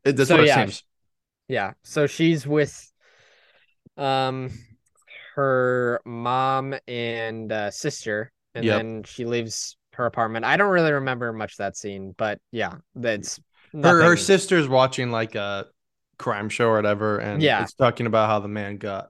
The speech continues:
Speaker 1: his neck slit or whatever.
Speaker 2: Yeah.
Speaker 1: And then her mom yells at her
Speaker 2: Huh.
Speaker 1: to turn it off because Marta's friend just died and whatever.
Speaker 2: <laughs>
Speaker 1: But yeah. And then she
Speaker 2: Oh,
Speaker 1: leaves
Speaker 2: that's
Speaker 1: to
Speaker 2: funny,
Speaker 1: go.
Speaker 2: actually. I don't remember
Speaker 1: <laughs>
Speaker 2: that.
Speaker 1: Did you not catch that?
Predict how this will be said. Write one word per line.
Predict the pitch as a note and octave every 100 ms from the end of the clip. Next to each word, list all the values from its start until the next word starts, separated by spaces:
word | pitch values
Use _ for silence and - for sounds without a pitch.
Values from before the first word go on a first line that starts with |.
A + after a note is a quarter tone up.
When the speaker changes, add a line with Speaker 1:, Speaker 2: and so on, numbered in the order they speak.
| _
Speaker 1:
his | A2+ G2
neck | G#2 F#2+ -
slit | - G2+ -
or | - G2+ G2 -
whatever. | A2 G2+ G2+ F2+ - _ A#2+
Speaker 2:
Yeah. | A2 G2 -
Speaker 1:
And | B2+
then | B2
her | A#2
mom | A2 A2
yells | A2 A2
at | G#2+
her | C#3
Speaker 2:
Huh. | D3+
Speaker 1:
to |
turn | A2 G#2+
it |
off | G#2 G#2
because | A2+ - G2+ F#2+
Marta's | G#2+ G#2 G2+ F#2+ - _ _ _ _ _ _ - A#2 - _ _
friend | - G#2 G2 F#2
just | - G2 -
died | G2+ F#2+ C#3
and | C#3+
whatever. | - G#3 G#3 - - - _ _ _ E3+
Speaker 2:
<laughs> | E3
Speaker 1:
But | F#3+
yeah. | G2 - _ _ -
And | D#3+
then | D#3+
she | D3+ D#3
Speaker 2:
Oh, |
Speaker 1:
leaves | C#3+ D3+
Speaker 2:
that's | F#3 -
Speaker 1:
to | D3+
Speaker 2:
funny, | B2+
Speaker 1:
go. | C3 B2+ A#2+
Speaker 2:
actually. | A#2+ - D#3+ C3
I | D3
don't | D3
remember | F#3+ G#3 G3+ A#2
Speaker 1:
<laughs> |
Speaker 2:
that. | -
Speaker 1:
Did | G3+
you | F#3+
not | F#3+ -
catch | F3 E3+
that? | D#3+ C4 B3 - B3